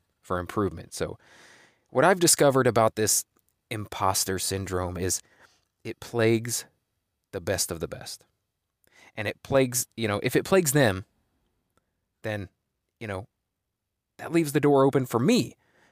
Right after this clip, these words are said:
and you a-, and others like us who, who feel that way. You know, people who are still a little unsure of themselves, who, you know,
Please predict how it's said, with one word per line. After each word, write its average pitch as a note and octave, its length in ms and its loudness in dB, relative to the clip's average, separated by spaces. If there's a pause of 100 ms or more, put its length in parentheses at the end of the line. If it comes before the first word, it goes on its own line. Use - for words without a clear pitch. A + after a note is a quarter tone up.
(180)
and C3+ 140 -2
you D#3+ 380 4
a-, - 180 -2
and D3+ 200 4
others G3 300 6
like F#3 260 4
us A2+ 200 4
who, C3+ 180 2 (140)
who D#3 140 4
feel D3+ 240 6
that A2 180 4
way. D#2 160 -6
You G2+ 120 -6
know, G#2+ 140 -2
people F#3 360 2
who D#3+ 160 4
are B2+ 100 4
still F#3+ 460 4
a C#3 40 6
little D#3 220 4
unsure C#3+ 320 0
of C#3+ 40 2
themselves, C3+ 500 4
who, F2+ 120 -2 (500)
you D3+ 120 2
know, A#2 200 4